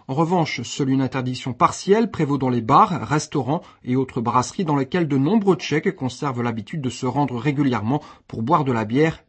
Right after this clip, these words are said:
et fumer. Un espace réservé aux non-fumeurs existe certes bien dans la plupart des restaurants, mais la séparation physique avec l'espace fumeur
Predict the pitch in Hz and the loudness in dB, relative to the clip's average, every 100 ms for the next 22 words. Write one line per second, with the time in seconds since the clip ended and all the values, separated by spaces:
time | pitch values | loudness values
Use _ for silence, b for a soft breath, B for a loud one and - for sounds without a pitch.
0 | - 160 165 190 143 127 B B B B | 2 2 2 0 0 0 B B B B
1 | 120 123 - 147 135 117 110 135 139 131 | -2 -2 0 -2 -2 -4 -2 -2 0 0
2 | 147 139 165 - 160 160 226 190 139 117 | 2 2 0 -2 0 2 2 2 -2 -2
3 | 147 - 117 - 175 - 147 147 143 120 | -6 -6 -8 -4 -4 -2 -2 0 0 -2
4 | 113 123 165 139 117 123 - 123 127 - | -4 -2 -2 0 -2 -4 -4 -4 -4 -4
5 | B B - 120 117 123 131 123 - 131 | B B -4 -2 -4 -6 -2 0 0 -6
6 | - 180 135 226 - - 117 113 120 110 | -4 -4 0 0 -2 -6 -6 -4 -6 -8
7 | - 143 123 - - 180 135 147 | -6 -4 -4 -6 -6 0 2 2